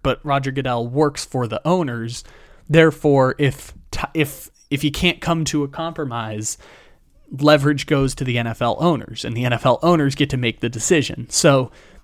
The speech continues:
they then introduced a neutral arbiter as part of the latest round of collective bargaining agreement, part because the N F L players wanted more power in these decision makings, and part because the N F L didn't want Roger Goodell to be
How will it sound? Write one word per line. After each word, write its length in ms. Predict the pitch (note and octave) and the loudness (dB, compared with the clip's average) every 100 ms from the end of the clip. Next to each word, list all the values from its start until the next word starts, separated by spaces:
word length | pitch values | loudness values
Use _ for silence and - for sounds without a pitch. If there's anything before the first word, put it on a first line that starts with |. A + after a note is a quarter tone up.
| - | -2
they 140 | D3+ | 2
then 200 | D3 F3+ | 4 4
introduced 600 | F3+ E3 E3 D3+ C#3 C#3 | 2 -2 0 2 2 0
a 60 | D3+ | -2
neutral 460 | C3+ B2 - B2+ - | -2 -4 -2 -4 4
arbiter 480 | F3 F3+ C#3 A#2 A#2 | 4 4 0 -4 -6
as 100 | B2+ | -6
part 220 | - B2 | -2 0
of 80 | B2+ | 0
the 100 | B2+ | -2
latest 340 | A#2+ A2+ A#2+ | -2 -2 -4
round 240 | A#2 G#2 G#2+ | -2 -2 -2
of 100 | - | -6
collective 380 | A2 G#2+ B2+ C3 | -6 -6 -6 0
bargaining 420 | F#3+ E3+ B2 A2+ | 0 0 -4 -12
agreement, 440 | A2+ G#2 F#2+ - | -8 -8 -8 -8
part 260 | - A#3+ C#4 | 2 2 0
because 260 | A3 F#3+ | -6 -4
the 120 | D#3 D#3+ | 0 0
N 60 | |
F 140 | D3+ D#3 | 0 0
L 120 | C3+ | -2
players 560 | - D3 C#3+ C3+ A#2+ - - _ - | 0 0 0 -2 -4 -10 -20 _ -12
wanted 420 | A#2+ D#3 D#3+ C#3+ | 0 2 2 0
more 180 | C#3 A#2+ | -2 -4
power 460 | - D#3 D#3+ C3 | 0 2 2 -2
in 200 | A#2+ C#3 | -4 -6
these 180 | C3 B2 | -6 -8
decision 500 | - A2+ A3 A3 E3 | -10 -8 -4 -4 -4
makings, 420 | B2 A#2 A#2+ B2 | -6 -8 -8 -10
and 180 | - C3 | -8 -10
part 320 | - G3 G3+ | -2 -2 -2
because 500 | D3+ C#3 C3+ B2 B2 - _ _ _ | -8 -8 -6 -4 -6 -10 _ _ _
the 160 | D3+ D3+ | -6 -4
N 100 | E3+ | -4
F 160 | E3 - | -4 0
L 160 | D#3 | 0
didn't 360 | C#3 D#3 D3 - | 2 0 0 -4
want 340 | C3+ F3+ F#3+ - | 0 0 0 -6
Roger 360 | C#3+ C3 B2 A#2+ | -2 0 0 -2
Goodell 380 | A#2+ A#2 F#2 G#2 | -4 -2 -2 -2
to 160 | - B2 | -6 -6
be 460 | A#2 A#2+ A2 G#2+ | -2 0 -2 -4